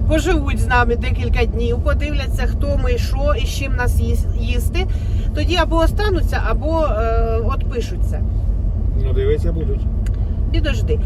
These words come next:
Speaker 1: Я тепер про що? Я сьогодні дуже серйозна. Вчора хіхікала, а сьогодні чересчур серйозна. Значить,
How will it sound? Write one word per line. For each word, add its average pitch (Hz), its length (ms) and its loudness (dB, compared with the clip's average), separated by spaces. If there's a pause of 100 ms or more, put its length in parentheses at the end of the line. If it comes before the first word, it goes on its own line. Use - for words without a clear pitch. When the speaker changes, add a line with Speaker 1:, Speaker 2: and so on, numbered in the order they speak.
(220)
Speaker 1:
Я 427 200 2
тепер 320 320 2
про 285 180 0
що? - 340 2 (360)
Я 240 100 0
сьогодні - 280 0
дуже - 260 2
серйозна. - 500 2
Вчора - 220 2
хіхікала, 233 640 0
а 208 40 0
сьогодні - 300 2
чересчур - 500 2
серйозна. 160 640 0 (880)
Значить, - 420 2